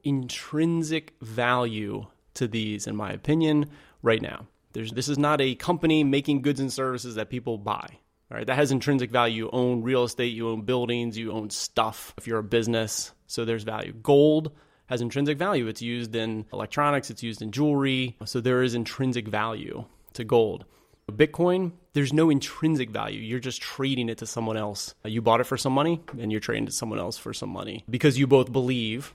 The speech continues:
that it's worth that amount. That's cool. And maybe it will continue to be used in newer ways and continue for people to wanna trade it and buy it. But that's kinda where I am in terms of investing.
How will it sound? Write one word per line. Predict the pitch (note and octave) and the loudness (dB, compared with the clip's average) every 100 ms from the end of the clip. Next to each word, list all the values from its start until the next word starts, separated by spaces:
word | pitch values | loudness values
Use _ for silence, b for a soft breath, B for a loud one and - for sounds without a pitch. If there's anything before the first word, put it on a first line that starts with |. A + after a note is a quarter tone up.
| _ - | _ -4
that | B2+ | -4
it's | - | -4
worth | A#2+ A2+ | -6 -2
that | C#3+ | -2
amount. | G#3 B3 - _ | -2 -4 -8 _
That's | C#3+ - | -10 -4
cool. | - - - | -2 -4 -6
And | B2 B2 | -4 0
maybe | C3+ D3+ D3+ D#3 C#3+ | 2 4 4 2 2
it | C#3+ | -2
will | D3 F3 | 0 0
continue | D#3+ B2+ C3 C3 | 0 -6 -2 -2
to | A2 | -2
be | A2 | -4
used | C#3+ G#3 F#3+ F3 E3 D#3 - - | 0 2 4 4 2 -2 -12 -10
in | A#2 A#2+ | -6 -2
newer | B2 B2 A#2 A2+ | -2 -2 -4 -4
ways | A#2+ D#3 D3+ D3 C3+ - - | 0 4 4 4 0 -8 -16
and | A2+ | -12
continue | A#2+ A2 B2 | -12 -6 -6
for | A2 A#2 | -6 -6
people | B2 A#2+ A2 | -4 -2 -2
to | G#2+ | -4
wanna | A2 A2 G#2+ - | -6 -8 -12 -4
trade | D#3+ D3+ D3 | 0 4 4
it | C3+ | 2
and | A#2+ | 2
buy | A#2+ B2 | 4 4
it. | B2 A#2+ - _ A#2 | 4 0 -14 _ -8
But | G#2 - b b b - | -8 -12 b b b -4
that's | E3 | 0
kinda | F#3 E3 | 4 4
where | D3 C#3+ | 4 4
I | C3+ | 4
am | C3 B2+ B2 | 2 0 -2
in | A2+ | -4
terms | - C3 A#2+ | -4 -4 -4
of | A2+ | -6
investing. | A2+ C3 E3 A3+ C4 | 0 0 0 0 0